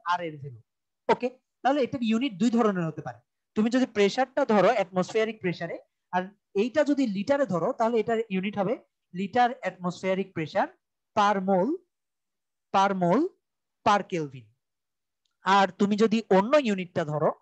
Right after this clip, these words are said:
for example তুমি ধরলা হচ্ছে গিয়ে প্যাসকেল মিটার কিউব, তাহলে প্যাসকেল মিটার কিউব per mole, per Kelvin। Either ওয়েতে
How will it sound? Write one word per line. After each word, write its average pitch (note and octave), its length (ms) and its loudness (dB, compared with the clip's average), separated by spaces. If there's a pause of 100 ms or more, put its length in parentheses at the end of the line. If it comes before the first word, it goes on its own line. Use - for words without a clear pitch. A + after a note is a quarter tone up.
(320)
for G3 160 2
example G3 280 0
তুমি F#3+ 240 0
ধরলা F3+ 260 2
হচ্ছে F3 240 -4
গিয়ে F3+ 120 -4
প্যাসকেল F#3 540 -4
মিটার F3 280 -6
কিউব, E3+ 360 -8 (340)
তাহলে A3+ 160 0
প্যাসকেল F#3+ 640 -4 (400)
মিটার G3+ 320 -6
কিউব F3 320 -6 (500)
per F3+ 180 2
mole, F#3+ 220 0
per F3 200 -8
Kelvin। A#2+ 340 -20 (500)
Either B3+ 260 0
ওয়েতে A#3+ 280 0